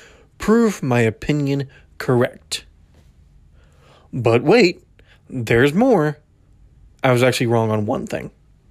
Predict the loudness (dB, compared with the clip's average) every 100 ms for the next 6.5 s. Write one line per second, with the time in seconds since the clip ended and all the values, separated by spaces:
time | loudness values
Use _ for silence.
0 | _ _ _ _ _ _ _ _ _ -6
1 | -2 -2 -2 -4 -6 -6 -6 -10 -18 _
2 | _ _ _ _ -20 -20 _ -20 -20 _
3 | _ _ -2 0 0 0 0 0 0 0
4 | 2 0 2 2 2 2 0 0 -2 -2
5 | 0 0 0 -2 -6 -8 -4 -4 -2 -2
6 | -2 -4 -6 -8 -12